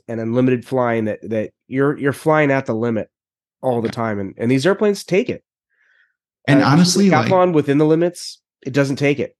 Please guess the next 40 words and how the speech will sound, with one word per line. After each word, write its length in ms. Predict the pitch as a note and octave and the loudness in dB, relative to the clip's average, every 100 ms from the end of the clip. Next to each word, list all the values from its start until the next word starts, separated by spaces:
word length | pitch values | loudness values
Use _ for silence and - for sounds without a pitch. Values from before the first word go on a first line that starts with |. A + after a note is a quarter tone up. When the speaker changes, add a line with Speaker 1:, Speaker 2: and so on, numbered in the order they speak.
| - | -8
Speaker 1:
It, 60 | |
you, 300 | B2+ D#3 E3 - | -2 0 0 -2
you 160 | C#3 C3 | -2 0
know, 260 | A#2+ A2+ _ | 0 -4 _
that 160 | B2+ D3 | -2 0
airplane 260 | D#3+ E3 | 2 0
is 120 | C3+ - | 0 -4
absolutely 540 | C#3+ D3+ - D#3 D3+ C#3+ | -6 -6 -4 -2 0 -2
approved 240 | C#3 C3 | -2 -4
to 60 | A#2+ | -4
do 100 | A#2+ | -4
snap 300 | B2+ A2+ G#2+ | 0 -2 -2
rolls. 160 | F#2+ | -4
And 80 | G#2 | -4
I 60 | G#2 | -2
can't 200 | C3 A#2 | -2 0
remember 200 | B2 A#2 | 0 -2
what 100 | A2+ | -4
the 80 | |
snap 300 | - A#2+ A2 | -4 -2 -2
speed 260 | - - A2+ | -4 -2 0
is, 240 | A2+ G#2 | -2 -2
like 140 | G#2+ G2 | -6 -4
ninety 460 | G#2+ G#2+ A#2 A#2 _ _ _ - | -2 0 -2 -4 _ _ _ -8
or 40 | |
something 260 | C3 A2+ A2+ | -4 -2 -2
like 180 | A2 | -2
Speaker 2:
I 60 | A2 | 2
Speaker 1:
that. 120 | A#2+ | 0
Speaker 2:
think 120 | - | 0
it's 80 | - | -2
eighty-five 540 | G#2+ A#2+ - F2+ G2+ B2 | -2 -2 -8 -10 -8 -8
or 100 | C3+ | -10
something. 320 | - - C3+ | -14 -10 -4
Speaker 1:
Eighty-five. 560 | C3 C3 A#2+ A#2+ A#2+ - _ _ _ _ _ _ _ | -2 2 2 2 0 -6 _ _ _ _ _ _ _
Speaker 2:
Yeah. 180 | A#2+ - | -20 -4
Speaker 1:
You 120 | D#3 | -2
could 120 | D#3+ | -2
snap 340 | - D#3 D3+ D#3 | -2 0 0 2
'em. 280 | D3+ D3+ | -2 -2